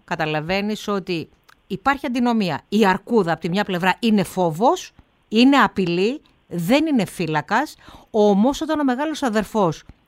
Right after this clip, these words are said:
αυτοκτονεί, όταν η αρκούδα δηλαδή εξαφανίζεται,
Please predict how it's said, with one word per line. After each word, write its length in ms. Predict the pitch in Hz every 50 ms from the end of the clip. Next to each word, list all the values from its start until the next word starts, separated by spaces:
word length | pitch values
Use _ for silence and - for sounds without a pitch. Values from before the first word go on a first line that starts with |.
| _ _
αυτοκτονεί, 760 | - 214 - - 196 185 - - 180 170 175 175 185 214 247 - _ _ - -
όταν 280 | - 190 185 220 214
η 100 | 214 208
αρκούδα 440 | 202 196 - - - 262 262 226 208
δηλαδή 380 | 170 180 180 175 170 160 170 180
εξαφανίζεται, 1120 | 170 - - - 196 175 - - 175 170 175 185 180 170 147 170 170 160 - 185 208 262